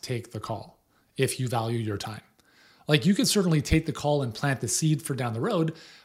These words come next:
but the most important determinant of whether someone is gonna work with you or not is whether that's something they wanna do now. There is nothing you can do to change someone's timing.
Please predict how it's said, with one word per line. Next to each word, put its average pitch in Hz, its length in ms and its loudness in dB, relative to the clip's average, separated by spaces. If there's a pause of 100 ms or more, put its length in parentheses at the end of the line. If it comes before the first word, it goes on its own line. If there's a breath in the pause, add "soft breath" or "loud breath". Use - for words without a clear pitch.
but 147 300 0 (320 loud breath)
the 131 200 4
most 160 520 4
important 185 720 0
determinant 135 720 0
of 117 160 -6
whether 151 240 0
someone 175 340 0
is 147 120 -2
gonna 151 120 0
work 143 220 -2
with 160 180 -4
you 180 380 0 (120)
or 131 100 0
not 131 400 0 (720)
is 135 180 0
whether 143 300 2
that's 139 220 0
something 143 320 -2
they 127 100 0
wanna 120 260 -2
do 110 140 -4
now. 104 380 -8 (440 loud breath)
There 135 160 0
is 131 140 2
nothing 170 800 2
you 151 180 2
can 160 260 0
do 110 380 -2
to 120 140 -6
change 147 500 0
someone's 127 440 -4
timing. 110 560 -8